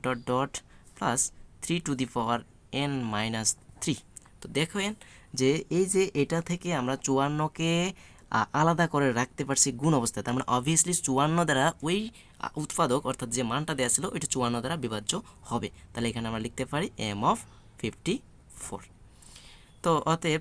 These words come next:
তাহলে আমরা বলতে পারি যে two to the power n plus one minus nine N square plus three N minus two equal m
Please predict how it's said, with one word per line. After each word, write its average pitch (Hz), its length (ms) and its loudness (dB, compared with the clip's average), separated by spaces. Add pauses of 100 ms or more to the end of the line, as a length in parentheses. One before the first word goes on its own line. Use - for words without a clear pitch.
তাহলে 143 240 0
আমরা 135 220 0
বলতে 139 240 2
পারি 120 140 4 (960)
যে 104 120 2 (840)
two 131 180 0
to 131 140 0
the 143 160 2
power 139 240 6 (280)
n - 20 0 (140)
plus 117 220 2 (300)
one 127 160 0 (540)
minus 120 380 2 (300)
nine 123 220 0 (120)
N - 20 2 (160)
square 113 400 -2 (580)
plus 151 280 2 (180)
three 113 240 -4 (420)
N - 20 0 (580)
minus 165 360 4 (140)
two 104 180 -2 (180)
equal 151 420 2 (840)
m 160 40 2